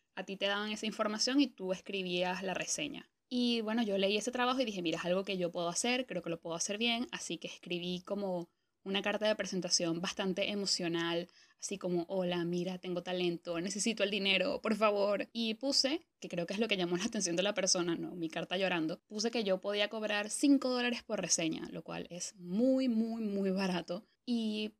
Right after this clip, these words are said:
mandé eso, oré, y mágicamente, por fin,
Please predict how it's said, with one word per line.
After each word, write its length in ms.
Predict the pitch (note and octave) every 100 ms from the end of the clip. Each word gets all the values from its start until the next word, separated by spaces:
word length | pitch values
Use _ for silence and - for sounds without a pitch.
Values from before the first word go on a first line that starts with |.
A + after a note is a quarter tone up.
| _
mandé 440 | - F#3+ F#3 G#3 B3+
eso, 460 | C#4+ D#4+ D#4 D#4+ D#4 _
oré, 420 | - G3+ B3+ D#4 D#4+ - _ _ _ -
y 260 | D4 D4+
mágicamente, 1000 | C4+ C#4 D4 D#4 D4+ D4+ D4+ D#4+ D#4+ E4 _
por 140 | B3 A#3+
fin, 360 | C#4+ C#4+ D#4+